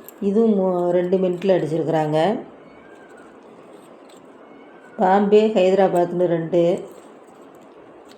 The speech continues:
இதுல வந்து ஹைதராபாத் வந்து, ம், ரேர் ஆகிக்கிட்டு இருக்கிற ஸ்கேருங்க.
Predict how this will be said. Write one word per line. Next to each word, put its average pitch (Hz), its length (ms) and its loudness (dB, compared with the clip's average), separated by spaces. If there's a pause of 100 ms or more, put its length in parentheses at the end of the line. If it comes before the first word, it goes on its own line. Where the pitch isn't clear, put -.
(320)
இதுல 190 200 0
வந்து 202 460 2
ஹைதராபாத் 196 640 2
வந்து, 214 500 -2 (1500)
ம், 170 600 -8 (1120)
ரேர் 190 320 4
ஆகிக்கிட்டு 185 380 2
இருக்கிற 160 280 -4
ஸ்கேருங்க. 165 840 -4